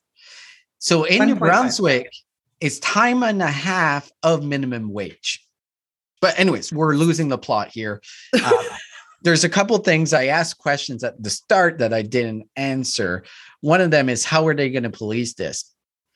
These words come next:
Speaker 1: Not really, is basically a message, is we're putting it out there. We don't really have the resources to deeply police this. They are going to look at the two major job sites there, which is Career Beacon and Indeed, and keep an eye on it. But they're really hoping that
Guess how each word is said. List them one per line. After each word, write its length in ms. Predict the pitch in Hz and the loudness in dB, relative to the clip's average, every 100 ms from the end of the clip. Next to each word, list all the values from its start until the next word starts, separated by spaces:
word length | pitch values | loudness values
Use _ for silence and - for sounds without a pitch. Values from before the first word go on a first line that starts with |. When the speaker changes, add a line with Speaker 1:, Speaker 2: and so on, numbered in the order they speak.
| _ - _ _ - | _ -20 _ _ -2
Speaker 1:
Not 240 | 131 131 | 0 2
really, 460 | 110 110 123 139 - - | 0 2 2 -2 -4 0
is 280 | 139 123 | 0 0
basically 480 | - 127 123 - 131 | 2 2 0 -2 0
a 40 | 117 | 2
message, 480 | 113 120 156 147 | 0 0 0 0
is 240 | 127 107 - | -2 -2 -2
we're 160 | 120 135 | 0 0
putting 340 | - 147 139 | 2 2 2
it 140 | 120 107 | 2 2
out 220 | 120 - | 2 2
there. 180 | 139 135 | 2 2
We 100 | 117 | 0
don't 240 | 123 127 | -2 -2
really 240 | 113 117 | -2 -2
have 240 | 104 113 113 | -2 -2 -2
the 100 | 98 | -4
resources 760 | 95 117 131 - 127 131 131 - | -2 -2 0 0 0 0 -4 -6
to 160 | 107 98 | -8 -8
deeply 440 | 113 107 - 107 | -4 -6 -4 -8
police 500 | 98 101 101 117 139 | -6 -6 -2 -2 -2
this. 300 | 165 170 170 - | 0 0 -2 -8
They 200 | 135 143 | 0 4
are 160 | 143 143 | 6 4
going 280 | 131 135 127 | 2 0 0
to 120 | 135 | -2
look 300 | 120 127 127 | 0 0 0
at 140 | 120 | -2
the 80 | 120 | -4
two 240 | - - 135 | -8 -4 0
major 380 | 123 120 123 | 2 0 -2
job 360 | 110 117 120 151 | 0 2 2 2
sites 400 | - 165 156 - | 0 0 0 -4
there, 340 | 160 151 151 | 0 2 2
which 220 | 147 117 - | 0 -4 -8
is 100 | - | -12
Career 360 | - 127 127 | -6 0 0
Beacon 400 | 123 120 120 123 | 0 -2 -2 -2
and 160 | 113 107 | -2 -2
Indeed, 640 | 110 104 120 131 131 131 | -2 0 2 4 4 2
and 240 | 120 101 98 | 0 -4 -6
keep 220 | 123 120 | -6 -4
an 120 | 101 | 0
eye 300 | 101 113 131 | 2 4 4
on 220 | 127 127 | 2 2
it. 220 | 127 131 127 | 2 2 0
But 140 | 120 | -2
they're 120 | 117 | 0
really 300 | 117 139 139 | 2 2 2
hoping 560 | 110 123 123 120 110 110 | 0 0 0 0 -4 0
that 320 | 110 104 104 | 0 2 0